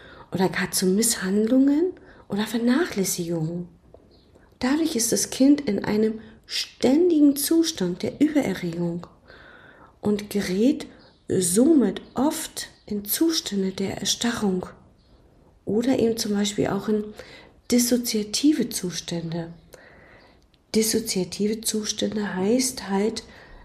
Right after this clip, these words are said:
das Nervensystem muss bestimmte Dinge abschotten. Das heißt, es wird getrennt von dem Sein-Zustand. Und dissoziative Zustände werden so erlebt, dass,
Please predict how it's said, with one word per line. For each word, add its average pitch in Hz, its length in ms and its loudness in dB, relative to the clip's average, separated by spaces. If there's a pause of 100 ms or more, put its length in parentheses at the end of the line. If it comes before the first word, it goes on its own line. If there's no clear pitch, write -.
das 202 200 -2
Nervensystem 208 920 -2 (340)
muss 269 220 4
bestimmte 190 480 -4
Dinge 214 400 2 (380)
abschotten. 170 840 -2
Das - 220 -4
heißt, 190 360 -2
es - 200 -6
wird 196 160 -4
getrennt 196 560 -2
von 190 300 -4
dem 196 180 4
Sein-Zustand. 180 1400 -2 (520)
Und 196 200 0
dissoziative 247 840 2
Zustände 226 600 2
werden 208 340 2
so 208 220 2
erlebt, 214 540 2 (760)
dass, - 500 -2